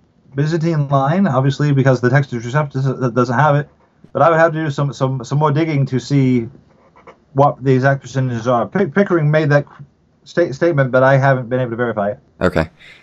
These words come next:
Speaker 2: But, um, what about a timeline? Uh, say on a linear time, when, when, when do you think that that change would have been made,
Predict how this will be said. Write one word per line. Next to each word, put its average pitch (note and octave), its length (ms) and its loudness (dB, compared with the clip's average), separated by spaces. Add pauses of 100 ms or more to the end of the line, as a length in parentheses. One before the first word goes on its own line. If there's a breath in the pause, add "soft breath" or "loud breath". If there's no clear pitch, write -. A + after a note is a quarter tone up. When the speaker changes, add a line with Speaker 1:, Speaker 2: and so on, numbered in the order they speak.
(180 soft breath)
Speaker 2:
But, B2+ 280 8
um, B2 240 8
what A#2+ 160 8
about A#2 180 8
a F#2+ 60 6
timeline? F#2+ 760 4 (240)
Uh, F#2+ 300 4 (220)
say G2 220 4
on G2+ 100 4
a G#2 80 2
linear F#2+ 360 2
time, F#2 340 0
when, G#2+ 200 4
when, G#2 540 2 (460)
when G#2 240 2
do G2 80 4
you F2 140 2
think F#2 420 -2
that - 300 2
that - 280 0
change F2+ 560 -2 (100)
would E2 100 -2
have E2 140 -2
been E2+ 160 2
made, E2+ 260 2